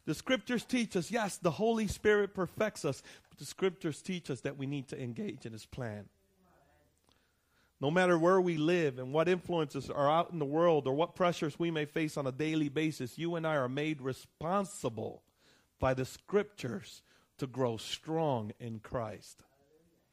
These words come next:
Strong in Christ. You know, you, uh, the, the vision or the picture that I get in my mind when I hear that word, "grow strong in Christ," I think of a, of a castle.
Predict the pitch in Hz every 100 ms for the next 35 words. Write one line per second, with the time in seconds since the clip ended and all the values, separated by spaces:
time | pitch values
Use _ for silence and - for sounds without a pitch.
0 | _ _ _ _ _ _ - - - 160
1 | 160 165 170 139 110 110 143 123 104 -
2 | 139 117 - - - _ _ _ _ _
3 | _ _ _ _ _ _ _ _ _ -
4 | 151 151 151 160 _ _ _ - - -
5 | 139 139 139 131 123 196 - 165 135 120
6 | 117 - 202 - 165 139 135 160 156 143
7 | 139 156 170 147 123 120 170 165 147 151
8 | 131 113 139 160 170 - - 151 165 160
9 | 127 113 151 143 - - - - 123 160
10 | 175 147 120 - 117 107 - 175 170 -
11 | 107 -